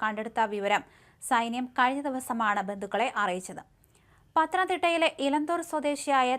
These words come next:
തോമസ് ചരണാണ് അതിലൊരാൾ. മാൽഖാൻ സിംഗ്, ശിബായ് നാരായൺ സിംഗ് എന്നിവരാണ് മറ്റുള്ളവർ. മറ്റൊരാൾ ആരെന്ന് വ്യക്തമല്ല.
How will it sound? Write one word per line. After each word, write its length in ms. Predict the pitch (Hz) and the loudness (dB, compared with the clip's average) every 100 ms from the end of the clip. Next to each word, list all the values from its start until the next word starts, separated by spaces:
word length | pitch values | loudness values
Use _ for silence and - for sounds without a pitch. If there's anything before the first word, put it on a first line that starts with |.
| 262 | 2
തോമസ് 520 | 262 277 302 302 - | 4 4 2 -4 -4
ചരണാണ് 680 | 269 240 233 208 190 - 208 | -2 0 2 4 2 -2 -6
അതിലൊരാൾ. 480 | 202 196 175 170 175 _ _ _ _ - | -6 -6 -6 -6 -8 _ _ _ _ 0
മാൽഖാൻ 460 | 247 254 254 277 269 | 4 4 4 2 2
സിംഗ്, 280 | 302 285 | -2 -4
ശിബായ് 460 | 262 - 226 240 247 | -4 -6 -4 -2 -2
നാരായൺ 480 | 233 233 240 262 269 | 0 2 4 2 0
സിംഗ് 320 | 269 277 277 240 | -2 -4 -4 -6
എന്നിവരാണ് 680 | 233 233 214 196 247 277 | -6 -2 2 2 2 -2
മറ്റുള്ളവർ. 460 | 240 233 196 170 160 - _ _ - | -6 -6 -6 -6 -8 -10 _ _ -2
മറ്റൊരാൾ 480 | 247 247 269 262 294 - | -2 0 4 4 4 2
ആരെന്ന് 380 | 247 262 311 302 | 2 4 2 0
വ്യക്തമല്ല. 600 | 269 240 - 254 190 160 | -2 -2 0 0 0 -4